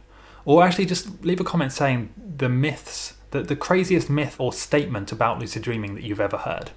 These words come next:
and I'll try and reply to them all later. So does lucid dreaming make you more tired? The answer is no, but the reason that people ask that question so often is because if you do it wrong,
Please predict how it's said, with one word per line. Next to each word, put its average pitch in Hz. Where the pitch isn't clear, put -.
and 107
I'll 113
try 113
and 104
reply 104
to 95
them 110
all 110
later. -
So 151
does 170
lucid 165
dreaming 131
make 113
you 113
more 107
tired? -
The 135
answer 147
is 139
no, 131
but 120
the 143
reason 180
that 185
people 139
ask 151
that -
question -
so 110
often 123
is 101
because -
if 135
you 147
do 180
it -
wrong, 131